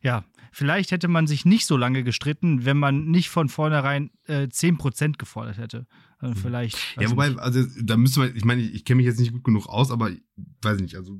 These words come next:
Speaker 2: wenn man sich jetzt irgendwie, was weiß ich, das, das, das Netto-Ge-, äh, das Gehalt von irgend so einer, äh, keine Ahnung, Kindergärtner, Busfahrer, weiß nicht, anguckt
Speaker 1: Mhm.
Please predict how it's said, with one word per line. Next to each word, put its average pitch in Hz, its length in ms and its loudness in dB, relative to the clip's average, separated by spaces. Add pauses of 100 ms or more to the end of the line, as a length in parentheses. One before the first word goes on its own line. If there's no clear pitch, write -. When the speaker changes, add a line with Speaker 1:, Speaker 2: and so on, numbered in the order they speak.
Speaker 2:
wenn 110 180 0
man 113 140 2
sich 107 120 -6
jetzt 113 200 -2
irgendwie, 110 280 -4
was 101 120 -8
weiß 98 100 -10
ich, 131 160 0
das, 110 160 -2 (180)
das, 104 180 -4
das 104 180 -4
Netto-Ge-, 110 880 0
äh, 95 40 -8
das 98 160 -8
Gehalt 104 320 -2
von 110 180 -2
irgend 113 220 -2
so - 80 -4
einer, 104 380 -2 (680)
äh, 95 220 -2
keine 90 240 -2
Ahnung, 131 520 2 (220)
Kindergärtner, 117 600 0
Busfahrer, 110 580 -2
weiß 110 180 0
nicht, 104 220 -4
anguckt 131 480 0
Speaker 1:
Mhm. 147 300 4